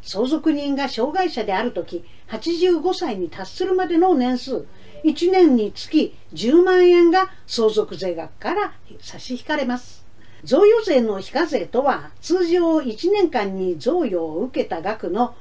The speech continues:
合計額が百十万円を超えると贈与税がかかりますが、特定障害者の方が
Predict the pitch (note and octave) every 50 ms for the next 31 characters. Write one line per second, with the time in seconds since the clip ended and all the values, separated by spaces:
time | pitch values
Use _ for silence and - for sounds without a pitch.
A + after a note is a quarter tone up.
0 | - - - - A#3+ E4+ F#4 E4 - F4+ E4+ D4+ A#3 F#3+ - - F#3+ G#3 G#3 -
1 | - - - - - - D4+ D4+ - G#4 G4 F#4+ G4 G4 G4 G4 F#4+ F#4+ F#4+ F#4
2 | F#4 F#4 F#4 F#4 F4 - - E4+ F4+ G4 F#4+ G4 F#4+ - D4+ C4 B3 - - -
3 | - G3 F#3+ C#4 E4 F4 F4 F#4 F4 B3 G3 F3+ E3+ D#3 D#3+ D#3 - - - G#3
4 | G3+ G3+ G3 G3 F#3 - - D3+ E3 E3+ D#3+ D3 - - - - - - - -
5 | D#4+ D#4 - - G4+ G4 - - G4+ F#4+ F#4 G#4+ G#4+ F#4+ - F#4+ F4 F4 F4 F4
6 | E4+ - G4 F#4+ F#4+ E4+ B3